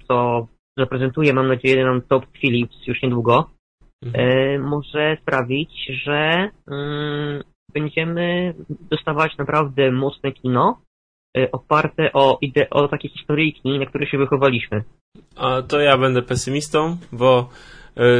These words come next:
Speaker 2: sp-, powiem ci, że chciałbym, żeby tak było, ale tak nie będzie. Za cholerę tak nie będzie, bo takiego Jokera to, taki Joker to jest strzał, jeden strzał na milion, tak podejrzewam, że w tym wypadku tak jest.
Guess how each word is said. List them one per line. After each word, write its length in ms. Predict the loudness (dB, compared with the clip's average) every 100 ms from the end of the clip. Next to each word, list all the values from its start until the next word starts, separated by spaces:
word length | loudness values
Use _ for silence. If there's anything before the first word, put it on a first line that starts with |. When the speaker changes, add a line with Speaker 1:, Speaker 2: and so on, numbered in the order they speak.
| 2
Speaker 2:
sp-, 200 | -6 -20 -20 -20 -2
powiem 260 | 4 4 2
ci, 180 | -2 2
że 160 | 2
chciałbym, 500 | 2 0 2 4 2
żeby 180 | 0 0
tak 180 | 0 2
było, 340 | 4 4 2 2
ale 140 | 2
tak 160 | 4 0
nie 80 | 4
będzie. 360 | 4 2 -6 -18 _
Za 140 | -4
cholerę 360 | 0 4 4 2
tak 200 | -4 -8
nie 80 | -4
będzie, 460 | -2 -2 -2 -4 -6 -16 -20 -18 -6
bo 400 | 2 6 6 4
takiego 400 | -2 4 4 4
Jokera 520 | 0 2 2 4 2
to, 280 | 2 2 2 -2 -6
taki 200 | -10 -2
Joker 240 | 0 0
to 80 | 0
jest 140 | 0 -2 -8 -4
strzał, 240 | -2 -2 0
jeden 220 | 0 -2
strzał 240 | 0 0
na 100 | 0
milion, 480 | 0 -2 -2 -4 -6 -10
tak 140 | -10 -6
podejrzewam, 640 | -2 0 2 2 0 -2 -6
że 140 | -6
w 60 | -2
tym 140 | -2
wypadku 380 | 0 -2 -2 -4
tak 200 | -4 -2
jest. 420 | -2 -4 -12